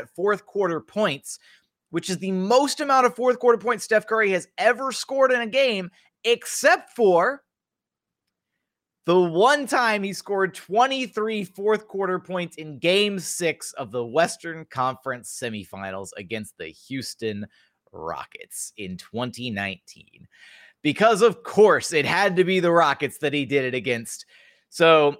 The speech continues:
it would have been really nice to take this W from the Warriors, given how close the Rockets played them in their previous matchup, and obviously that game ending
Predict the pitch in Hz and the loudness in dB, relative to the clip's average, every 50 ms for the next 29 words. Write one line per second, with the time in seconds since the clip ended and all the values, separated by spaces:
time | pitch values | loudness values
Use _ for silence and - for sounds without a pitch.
0 | _ - 202 208 208 214 277 269 240 208 220 196 190 190 185 180 170 170 170 165 | _ -2 -2 0 2 2 2 2 4 4 4 4 4 2 2 2 4 4 2 2
1 | - - 143 - 165 160 160 - 156 120 107 156 151 147 139 151 151 143 - - | 0 -4 -4 -2 -2 -2 -2 -4 -10 -4 0 2 2 2 2 -2 -4 -4 0 2
2 | 151 151 147 147 143 127 147 147 147 143 143 143 143 123 92 _ _ _ _ _ | 2 2 2 0 -6 -6 -6 -4 -4 -4 -4 -6 -8 -10 -16 _ _ _ _ _
3 | _ - 135 131 151 160 160 160 156 156 151 131 113 - 147 139 139 135 131 - | _ -16 -8 -2 2 2 4 4 2 0 -2 -4 -4 -2 -2 -2 -2 -4 -6 -6
4 | 139 143 - - - - 143 147 143 - - - 139 135 139 139 139 - - 123 | -6 -6 -6 -6 -4 0 0 0 0 -2 -6 -8 -4 -2 0 0 0 -2 -4 -12
5 | - _ - 151 143 143 135 127 139 143 131 131 123 120 113 113 - - - 220 | -14 _ -4 -4 -4 -4 -4 -6 -8 -10 -10 -14 -12 -10 -10 -10 -10 -8 -6 -6
6 | 226 202 208 202 180 - 196 180 175 170 - 175 170 - - 123 101 92 123 123 | -4 -2 -2 -4 -4 -2 -4 -4 -2 -2 0 -2 -2 -2 -4 -10 -8 -6 -6 -6
7 | 127 123 - - 127 113 127 131 131 - 127 127 120 117 - 123 127 123 123 120 | -6 -8 -10 -10 -8 -4 -4 -4 -4 -4 -8 -10 -8 -8 -10 -10 -8 -6 -8 -8
8 | 120 | -8